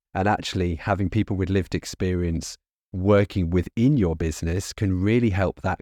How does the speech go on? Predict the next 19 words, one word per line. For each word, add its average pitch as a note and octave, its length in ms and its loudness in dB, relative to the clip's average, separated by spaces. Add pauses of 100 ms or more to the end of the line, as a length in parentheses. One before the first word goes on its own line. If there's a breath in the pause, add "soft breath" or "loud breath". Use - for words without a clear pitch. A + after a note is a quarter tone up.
customer-facing F#2+ 1400 -4
experience F#2+ 880 -4
as F#2+ 160 -4
well. G#2 260 0 (200)
So, G2+ 420 2
yeah, A2+ 220 2
we've, F#2 240 0 (100)
we've G2 180 -4
transitioned F#2 600 -2
now E2+ 220 -2
from, E2+ 320 -4
from F#2 180 -4
the F2+ 100 0
three C3 220 2
pillars G2+ 320 -2
to - 100 -10
the F2 120 -4
four E2+ 240 -6
pillars. D#2+ 380 -6